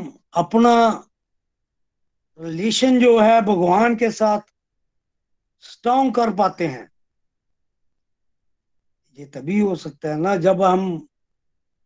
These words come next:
बिल्कुल अपने सच्चे मन से पूरी तन्मयता के साथ इसके साथ जुड़ें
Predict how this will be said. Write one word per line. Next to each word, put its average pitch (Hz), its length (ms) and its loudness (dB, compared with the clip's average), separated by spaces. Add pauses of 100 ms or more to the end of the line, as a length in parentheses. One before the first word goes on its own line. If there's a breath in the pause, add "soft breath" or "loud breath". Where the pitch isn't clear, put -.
(180)
बिल्कुल 247 800 0
अपने 214 420 0 (460)
सच्चे 226 440 0
मन 202 380 0
से 196 240 -6 (160)
पूरी 254 340 0 (440)
तन्मयता 214 580 0
के 220 160 -2
साथ 170 300 -2 (640)
इसके - 280 -10
साथ 196 220 -4
जुड़ें 190 400 -2